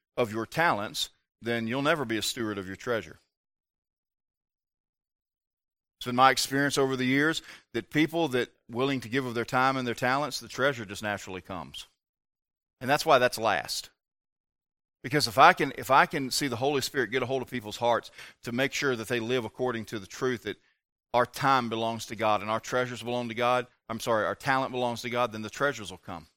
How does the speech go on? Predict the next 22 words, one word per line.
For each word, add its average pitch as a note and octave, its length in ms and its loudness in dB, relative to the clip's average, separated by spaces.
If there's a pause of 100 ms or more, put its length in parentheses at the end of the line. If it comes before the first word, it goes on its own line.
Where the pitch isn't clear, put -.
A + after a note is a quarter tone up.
(1800)
You C#3+ 120 -2
show F#3 220 2
me F3 100 0
a D#3+ 60 2
church C#3 280 0
full C#3 180 -2
of B2 80 -6
people A#2+ 280 -2
that G2 100 -6
give G#2+ 220 -4
God G#2+ 180 2
their G2+ 80 -4
time A#2+ 420 -2 (300)
and A2 120 -6
their G2+ 80 -4
talents, A#2 500 -4 (400)
treasure's A#2 400 0
not G2 160 -4
an F#2 80 -8
issue. - 300 -10 (1160)
It's - 100 -14
not. F3+ 220 -6